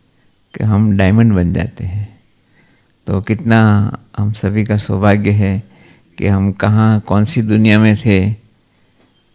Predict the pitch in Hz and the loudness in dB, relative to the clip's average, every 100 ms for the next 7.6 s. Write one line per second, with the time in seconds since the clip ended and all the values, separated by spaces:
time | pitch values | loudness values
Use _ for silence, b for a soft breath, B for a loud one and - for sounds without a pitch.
0 | - - 107 - 101 110 117 110 - 107 | -12 -8 -8 0 2 4 2 0 0 2
1 | 104 90 - 123 b b b b b 104 | 2 -4 -12 -18 b b b b b -2
2 | 104 110 117 113 101 95 92 - 87 107 | 2 4 2 2 0 0 -4 -6 -4 -4
3 | - - 101 104 107 _ b b b b | -8 -8 -8 -8 -14 _ b b b b
4 | _ 92 90 107 104 113 117 117 110 113 | _ -2 -2 0 2 4 4 4 2 0
5 | 151 165 - _ _ _ b b b - | -2 -2 -16 _ _ _ b b b -10
6 | - 98 110 113 110 104 92 - - - | -2 2 2 2 0 -4 -6 -6 -10 -10
7 | - - - - 104 104 | -10 -12 -14 -16 -16 -20